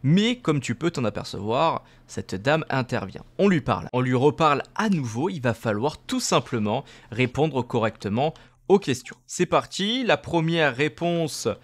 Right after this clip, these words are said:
est la suivante. Trois tables. Prenez bien cette réponse-là, sinon ça ne fonctionnera pas. La seconde est à nouveau trois. Et pour terminer, la dernière réponse est la fleur romaritime. Ce qui fait qu'on répond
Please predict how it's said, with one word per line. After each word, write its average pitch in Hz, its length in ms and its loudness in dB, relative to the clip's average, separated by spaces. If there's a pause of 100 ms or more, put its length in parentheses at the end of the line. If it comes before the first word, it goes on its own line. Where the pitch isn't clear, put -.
(360)
est 151 300 0
la 147 240 0
suivante. 127 760 -2
Trois 208 220 4
tables. 107 400 -4
Prenez 113 300 0
bien 117 180 -4
cette 117 200 -8
réponse-là, 113 500 -6
sinon 127 220 -6
ça 123 120 -8
ne 110 60 -6
fonctionnera 123 500 -8
pas. - 140 -16
La 120 100 4
seconde 170 560 2
est - 180 -6 (280)
à 190 80 2
nouveau 147 320 0
trois. - 360 -4
Et 120 100 -6
pour 139 260 -4
terminer, 110 560 -4 (160)
la - 120 -10
dernière 120 460 -4
réponse - 640 -8
est 117 300 -8
la 107 120 -8
fleur 147 600 0 (280)
romaritime. 131 840 -2
Ce - 60 -8
qui 190 120 2
fait 240 160 2
qu'on 220 160 4
répond 185 480 0